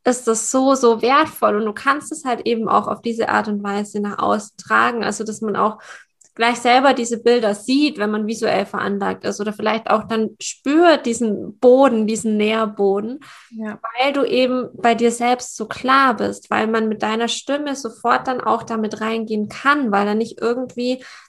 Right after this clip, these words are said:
Speaker 1: noch was Störendes mitschwingt im Sinne von, „Ich bin mir eigentlich gar nicht sicher, was ich hier jetzt erzähle“, sondern dass du da total bei dir bist und auch mit deiner ganz klaren Stimmkraft eben genau dieses Bild erzeugen kannst. Und das finde ich so, so schön.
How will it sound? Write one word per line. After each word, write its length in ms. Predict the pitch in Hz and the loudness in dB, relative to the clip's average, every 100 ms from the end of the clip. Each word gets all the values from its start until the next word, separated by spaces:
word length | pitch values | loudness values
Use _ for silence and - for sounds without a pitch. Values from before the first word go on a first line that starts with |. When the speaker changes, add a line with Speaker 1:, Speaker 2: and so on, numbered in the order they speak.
| - | -4
Speaker 1:
noch 180 | 226 220 | -2 0
was 200 | 220 - | 0 0
Störendes 680 | 254 247 277 269 233 240 | 2 4 4 2 -2 -2
mitschwingt 640 | 247 320 339 - 220 247 262 | -2 -2 -2 -2 0 0 0
im 140 | 247 | -4
Sinne 280 | 240 254 254 | -4 -4 -2
von, 140 | 262 247 - - | -4 -8 -14 -20
„Ich 100 | - | -4
bin 140 | 311 330 | 2 4
mir 180 | 339 | 4
eigentlich 380 | 262 302 349 349 | 2 0 0 -2
gar 140 | 330 339 | -2 0
nicht 220 | 339 - | -2 -2
sicher, 320 | 466 - 240 | -2 0 -4
was 160 | 226 - | -4 -8
ich 140 | 247 | -6
hier 140 | 277 277 | -4 -2
jetzt 260 | 254 254 | -2 -4
erzähle“, 460 | - 247 - 269 339 - - - | -10 -10 -2 0 0 -2 -12 -4
sondern 360 | 262 262 277 | 2 4 4
dass 140 | 262 277 | 2 0
du 80 | 269 | 0
da 180 | 247 | 2
total 500 | 254 269 226 254 262 | 2 -4 -2 2 2
bei 260 | 254 233 269 | 2 2 4
dir 140 | 320 | 2
bist 320 | 277 247 247 240 | 2 -2 -4 -6
und 100 | 220 | -2
auch 200 | 240 247 | 0 0
mit 160 | 254 | -4
deiner 240 | 240 233 233 | -2 -2 0
ganz 360 | 233 277 - | 0 -2 -8
klaren 380 | - 233 247 262 | -4 2 2 0
Stimmkraft 800 | - - 269 339 - 226 240 - | -4 -2 0 0 0 0 0 0
eben 160 | 233 233 | -2 0
genau 340 | 233 233 247 | 2 2 2
dieses 320 | 247 247 226 | 0 -4 -8
Bild 220 | - 240 233 | 0 2 2
erzeugen 520 | - - 277 247 202 | -4 2 2 2 -2
kannst. 400 | - 202 202 202 | -4 -6 -4 -4
Und 80 | 202 | -6
das 160 | 208 | -6
finde 220 | 254 233 | -6 -4
ich 180 | 220 - | -4 -2
so, 200 | 247 262 | 0 0
so 160 | 269 254 | 0 -4
schön. 600 | - - 254 202 202 | -4 -4 -2 0 -2